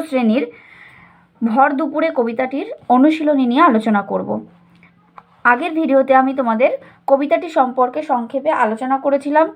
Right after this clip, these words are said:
এবং প্রত্যেকটি লাইন ধরে ব্যাখ্যা এবং বিশ্লেষণ করে দিয়েছিলাম। আজকের পর্বে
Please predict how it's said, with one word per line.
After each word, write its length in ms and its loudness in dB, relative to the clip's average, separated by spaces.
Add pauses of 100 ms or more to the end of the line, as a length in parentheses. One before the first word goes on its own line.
(300)
এবং 220 4 (120)
প্রত্যেকটি 420 -2 (140)
লাইন 340 2
ধরে 240 -2
ব্যাখ্যা 420 -2
এবং 180 -2 (240)
বিশ্লেষণ 520 0
করে 200 4
দিয়েছিলাম। 440 0 (1500)
আজকের 420 0
পর্বে 320 4